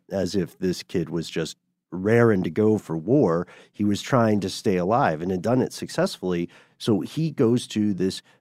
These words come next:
Cotentin Peninsula in France shortly before the Allies attempt to storm the Beaches in an historical event known today as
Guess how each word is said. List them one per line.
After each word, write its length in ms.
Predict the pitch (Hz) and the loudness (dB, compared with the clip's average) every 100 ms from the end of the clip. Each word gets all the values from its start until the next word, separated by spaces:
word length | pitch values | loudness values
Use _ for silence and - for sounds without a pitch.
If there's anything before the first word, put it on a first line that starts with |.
| _ | _
Cotentin 560 | - 117 110 110 107 107 | -2 -2 0 0 2 0
Peninsula 720 | - 98 98 - 92 92 95 | -2 -2 -2 -4 -4 -2 -4
in 200 | - 92 87 | -4 -6 -6
France 640 | - 143 151 95 - - - _ _ _ | -2 0 2 0 -4 -14 -16 _ _ _
shortly 720 | - - - 156 190 - 190 | -10 -6 0 2 2 0 -2
before 800 | 180 175 - 139 101 87 82 92 _ _ _ _ _ _ - | 0 -2 0 -2 0 0 -2 -6 _ _ _ _ _ _ -10
the 380 | 104 101 101 - - | -4 -2 -2 -6 -4
Allies 960 | 110 139 151 104 87 82 85 87 82 - _ _ _ _ | 0 2 2 2 0 0 -2 -4 -6 -14 _ _ _ _
attempt 380 | 98 - 117 90 | -10 -2 -2 -2
to 80 | 107 | -6
storm 400 | - - 113 117 | -6 -2 0 2
the 80 | 104 | 0
Beaches 640 | 101 180 175 92 92 90 _ _ - | -2 -4 -4 -4 -4 -6 _ _ -6
in 400 | 104 101 98 101 | -2 0 0 -2
an 160 | 104 98 | -2 -2
historical 560 | 98 - 107 104 101 | -2 0 -2 0 -2
event 320 | 90 95 104 | -2 -2 -2
known 280 | 98 101 98 | -2 0 0
today 340 | 95 90 85 85 | -2 -4 -4 -2
as 320 | 85 101 | -4 -6